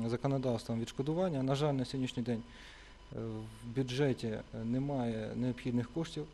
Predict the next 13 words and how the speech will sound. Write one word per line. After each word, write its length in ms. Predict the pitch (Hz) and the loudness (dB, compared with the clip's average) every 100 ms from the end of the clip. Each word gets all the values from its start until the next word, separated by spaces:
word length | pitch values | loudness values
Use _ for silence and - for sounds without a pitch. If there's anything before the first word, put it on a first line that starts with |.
| - | -6
для 140 | 131 | -4
того, 180 | 131 127 | -2 -4
щоб 200 | - 127 | -6 -6
компенсувати, 760 | 127 120 120 - 120 117 - 113 | -4 -2 -4 -2 -4 -4 -4 -2
але 160 | 117 | 0
така 240 | 120 127 117 | 0 2 2
практика 460 | - 127 - - | 2 -2 -2 -4
була 220 | 113 117 110 | -2 0 -2
в 60 | |
попередні 480 | - 117 139 151 147 | -4 0 2 2 2
роки. 340 | 131 123 120 117 - - - - - - - - | -2 -2 -4 -4 -10 -18 -18 -18 -20 -20 -12 -4
І, 240 | 110 113 | 0 2
е, 200 | 110 110 | 2 0